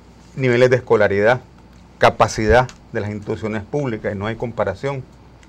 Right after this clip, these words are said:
¿verdad? En Vietnam, digamos, hay un esfuerzo, hubo un esfuerzo sostenido en educación e inversión en infraestructura, y las instituciones públicas tienen cierta capacidad, pues.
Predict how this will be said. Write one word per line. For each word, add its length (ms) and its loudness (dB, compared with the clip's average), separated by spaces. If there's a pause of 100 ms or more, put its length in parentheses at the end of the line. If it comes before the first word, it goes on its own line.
(120)
¿verdad? 180 -8 (300)
En 180 -4
Vietnam, 540 4 (1200)
digamos, 440 2
hay 100 4
un 160 2
esfuerzo, 540 4
hubo 160 0
un 120 2
esfuerzo 300 2
sostenido 580 -2
en 100 -4
educación 580 -4
e 60 -4
inversión 420 -8
en 80 -6
infraestructura, 800 -4 (360)
y 60 -6
las 160 2
instituciones 480 -4
públicas 440 -2
tienen 280 -2
cierta 280 0
capacidad, 580 -2
pues. 180 -14